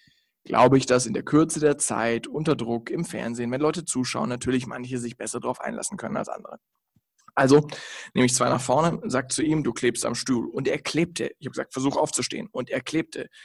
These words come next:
Ich sag, steh mal auf. Er konnte nicht. Und habe ich zu ihm gesagt, und dein Arm, ich lege ihn hier in die Luft, er ist hart wie Marmor und du kannst ihn nicht mehr anwinkeln.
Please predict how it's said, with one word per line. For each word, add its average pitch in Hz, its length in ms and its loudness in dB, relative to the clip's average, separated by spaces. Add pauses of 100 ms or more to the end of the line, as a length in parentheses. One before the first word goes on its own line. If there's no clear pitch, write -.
Ich - 60 -18
sag, - 140 -4 (120)
steh - 160 -2
mal 226 60 6
auf. - 260 2
Er 139 100 -2
konnte 147 320 0
nicht. - 260 -8 (1200)
Und 139 140 4
habe 131 120 8
ich 127 100 0
zu 131 140 4
ihm 131 80 6
gesagt, 127 300 4
und 127 80 0
dein 117 120 4
Arm, 127 240 2
ich 120 100 -4
lege 139 200 4
ihn 151 80 2
hier 139 120 0
in 131 60 0
die 123 60 0
Luft, 135 280 2
er - 100 -8
ist - 140 -4
hart 123 160 -2
wie 127 60 -2
Marmor 120 640 -2
und 123 80 -8
du - 60 -8
kannst 120 260 -6
ihn 117 60 -4
nicht 127 120 -8
mehr - 120 -4
anwinkeln. 131 420 -4